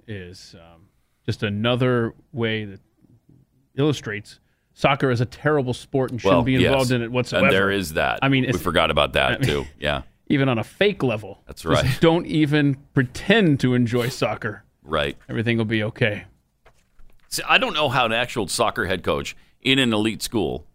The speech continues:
Speaker 2: you know, a-, in a Division One school like U C L A, how is that coach getting kids into that university when they don't even play soccer and he knows it? Uh, that is
Speaker 1: Let's,
Speaker 2: crazy.
Speaker 1: let's see. So,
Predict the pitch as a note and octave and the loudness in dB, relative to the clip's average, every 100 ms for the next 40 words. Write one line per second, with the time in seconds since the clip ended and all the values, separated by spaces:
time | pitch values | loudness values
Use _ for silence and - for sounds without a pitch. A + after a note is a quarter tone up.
0 | _ A2+ F#2+ E2 - F#2 - A2+ A#2 F#2+ | _ -2 0 -2 -4 -8 -4 0 0 0
1 | F#2 D#2+ A2 B2+ A#2+ G#2+ G#2+ - F2+ D2 | -2 0 0 2 0 0 -2 -2 -2 -2
2 | C#2+ F2 F2+ F#2 D#2 D2 D2 A#1+ - - | -4 -6 -8 -4 -4 -2 -4 -4 -12 -14
3 | - - _ _ _ _ - - A#2 E3 | -18 -20 _ _ _ _ -4 0 0 0
4 | A#2+ G#2 F2 A#2 B2 - C3 G2 E2 - | -2 -2 0 -2 -2 -2 0 0 -4 -10
5 | - _ _ _ - F2+ C#3+ C#3+ B2 - | -14 _ _ _ -16 -2 0 2 -2 -2
6 | A#2 F#2+ - C#3 C3+ A2 F2 A2 F#2+ G2+ | -2 -2 -4 -2 0 0 2 0 2 0
7 | - D#2 D#2 D#2+ D#2 F#2+ C#3+ C3+ A2 - | -2 -2 0 -2 -2 0 0 0 -4 -4
8 | G2 G#2 - B2 G#2+ - E2 - A2 A#2+ | -4 -4 -4 -2 -2 -2 -6 -4 -2 0
9 | C3 C3 F#2 - _ _ _ _ _ _ | 0 -2 -4 -8 _ _ _ _ _ _
10 | _ _ _ _ _ - G#2 F#2+ F2+ E2+ | _ _ _ _ _ 4 6 6 4 0
11 | F2 C#3+ F2+ B1+ - - G4+ A#2+ A#3+ G#3 | 0 0 0 -4 -4 -4 -4 -2 -2 -2
12 | - G3 - D3+ G3 F#3 F3+ - - | -2 -4 -6 -4 0 2 0 -4 -12